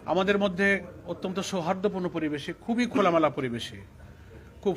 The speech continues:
ফ্রি, নির্বাচনকে সুষ্ঠু, নিরপেক্ষ, অবাধ, গ্রহণযোগ্য, অংশগ্রহণমূলক করার ব্যাপারে আমাদের মত বিনিময়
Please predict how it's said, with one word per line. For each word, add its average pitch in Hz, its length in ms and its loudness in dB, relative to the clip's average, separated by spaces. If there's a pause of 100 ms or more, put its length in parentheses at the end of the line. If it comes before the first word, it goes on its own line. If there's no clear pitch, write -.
(120)
ফ্রি, 214 380 2 (840)
নির্বাচনকে 190 880 2
সুষ্ঠু, - 680 -4
নিরপেক্ষ, 180 560 -2
অবাধ, 180 600 4 (480)
গ্রহণযোগ্য, 175 580 -2
অংশগ্রহণমূলক 185 960 -2
করার 165 240 6
ব্যাপারে 160 420 4 (640)
আমাদের 165 400 4 (640)
মত 156 160 0
বিনিময় 147 440 0